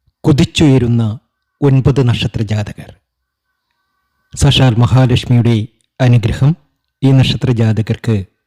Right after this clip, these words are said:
വന്നു ചേരും. ദൈവാനുഗ്രഹത്താൽ ഇവർ കുതിച്ചുയരുക തന്നെ ചെയ്യും. ധനലക്ഷ്മി ഇവർക്ക്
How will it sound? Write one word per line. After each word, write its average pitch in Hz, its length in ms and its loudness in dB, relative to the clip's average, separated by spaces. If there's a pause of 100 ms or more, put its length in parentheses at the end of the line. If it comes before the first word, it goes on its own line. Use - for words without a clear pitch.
(100)
വന്നു 113 180 2
ചേരും. - 280 -8 (1700)
ദൈവാനുഗ്രഹത്താൽ 190 920 0 (200)
ഇവർ 143 260 0
കുതിച്ചുയരുക 139 920 0
തന്നെ 120 220 0
ചെയ്യും. 101 320 -8 (1300)
ധനലക്ഷ്മി 135 720 0 (360)
ഇവർക്ക് 117 460 0